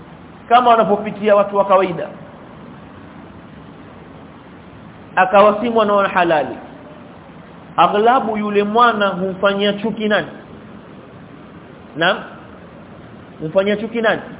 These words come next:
Mamake alomzaa. Kwa yote alona-, kila kitukano, ma-, yote ni huyu mama. Lakini huyo sasa mimi nimehusiwa nimtende nani? Walima la, Mama Tahara.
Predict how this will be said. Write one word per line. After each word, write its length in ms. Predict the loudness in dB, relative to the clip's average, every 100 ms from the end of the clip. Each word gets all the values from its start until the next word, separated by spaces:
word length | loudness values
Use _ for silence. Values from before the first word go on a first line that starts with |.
| -20 -20 -10 0
Mamake 760 | 2 4 4 2 0 4 6
alomzaa. 720 | 8 4 4 4 4 4 2 -2 -10 -16 -18 -20 -20 -20 -14 -2
Kwa 140 | 0
yote 300 | 6 4 6
alona-, 360 | 2 2 0 -4
kila 220 | 0 0
kitukano, 540 | 0 -2 0 0 -2 -6 -12
ma-, 100 | 2
yote 320 | 2 4 2
ni 80 | 2
huyu 160 | -2 2
mama. 300 | 0 0 -4 -12 -16 -20 -20 -20 -20 -20 -20 -20 -20 -20 -20 -20 -20 -20 -20 -20 -20 -20 -20 -20 -20 -20 -20 -20 -20 -20 -20 -20 -20 -6
Lakini 380 | 0 2 4 4
huyo 200 | 6 6
sasa 180 | 4 0
mimi 260 | 0 -2 0
nimehusiwa 440 | 2 0 4 4
nimtende 420 | 4 2 6 6
nani? 220 | 6 2 -2 -12 -16 -18 -20 -20 -20 -20 -20 -20 -20 -20 -20 -20 -18 0
Walima 420 | 2 2 2 2
la, 200 | 2 2
Mama 300 | 0 0 0
Tahara. 640 | 2 2 4 4 4 0